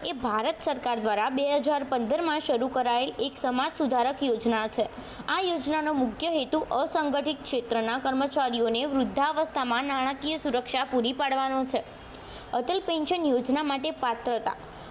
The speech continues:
અઢારથી ચાલીસ વર્ષની વચ્ચેની કોઈપણ ભારતીય નાગરિક આ યોજનામાં જોડાઈ શકે છે.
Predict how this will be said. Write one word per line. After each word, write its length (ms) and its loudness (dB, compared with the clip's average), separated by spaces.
અઢારથી 560 2
ચાલીસ 500 2
વર્ષની 460 2
વચ્ચેની 560 0
કોઈપણ 480 0
ભારતીય 460 0
નાગરિક 420 0
આ 140 0
યોજનામાં 600 0
જોડાઈ 340 4
શકે 320 0
છે. 180 -2